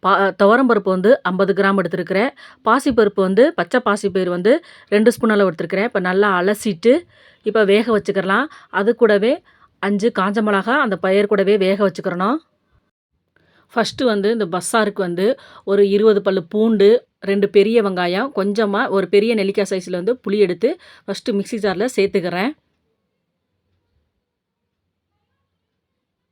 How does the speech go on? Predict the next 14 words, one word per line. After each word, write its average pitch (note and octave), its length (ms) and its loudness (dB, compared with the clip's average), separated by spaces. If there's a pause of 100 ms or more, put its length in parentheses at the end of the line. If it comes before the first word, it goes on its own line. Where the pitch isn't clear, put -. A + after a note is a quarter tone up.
(280)
அது G3 260 -2
கூடவே G#3+ 280 4 (200)
ஒரு G3 100 0 (100)
கை G#3 80 2 (160)
அளவு G3 220 0
வந்து F#3 160 0 (680)
கொத்தமல்லி G#3+ 380 -2
சேர்த்துக்கிறேன். G3 500 -2
ஒரு G#3+ 200 2
ஸ்பூன் A3 220 -2
அளவு F#3+ 220 -2
வந்து G3 160 0 (140)
மிளகு, F#3+ 420 2 (1300)
ரெண்டு A#3 260 0